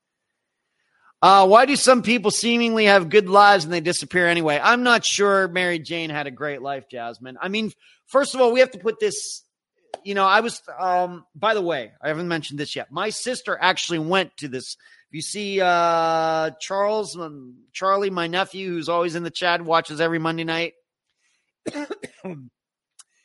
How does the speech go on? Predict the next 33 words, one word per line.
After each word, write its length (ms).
His 180
mother 320
was, 300
<coughs> 1300
my 540
sister, 760
her, 200
his 280
mother 360
was 260
at 320
the 80
presentation 880
today. 240
Since 260
I 140
couldn't 400
go 400
and 120
she 120
lives 300
just 240
a 40
couple 340
hours 280
away, 200
I 180
asked 400
her 100
to 180
represent 520
the 60
podcast. 680